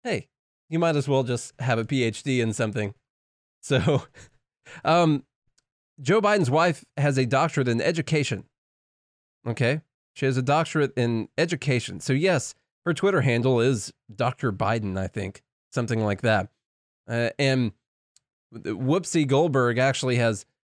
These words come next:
no idea whether or not Jill Biden is a good doctor. You can just hear her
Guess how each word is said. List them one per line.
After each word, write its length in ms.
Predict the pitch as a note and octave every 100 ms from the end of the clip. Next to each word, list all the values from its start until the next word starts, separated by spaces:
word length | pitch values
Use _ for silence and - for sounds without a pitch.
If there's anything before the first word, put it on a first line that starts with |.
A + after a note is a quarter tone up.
| _
no 520 | A#2 B2+ D3 F#3 G#3+ E3+
idea 880 | C3+ B2 A2+ B2+ D3 A#2 F#2 E2 - _ _
whether 320 | A2 C3 B2+ B2+
or 40 |
not 420 | A#2 A2+ - -
Jill 280 | B2 C3+ A#2+
Biden 340 | A2+ G#2+ G#2+
is 120 | G#2+ G#2+
a 60 |
good 260 | G2+ A2+ G2+
doctor. 420 | G#2 F#2+ - A2
You 160 | A2 G#2
can 180 | A#2
just 360 | G#2+ A2 - - _ _
hear 340 | - D3 F3+ A#2
her 360 | G#2+ G2 C3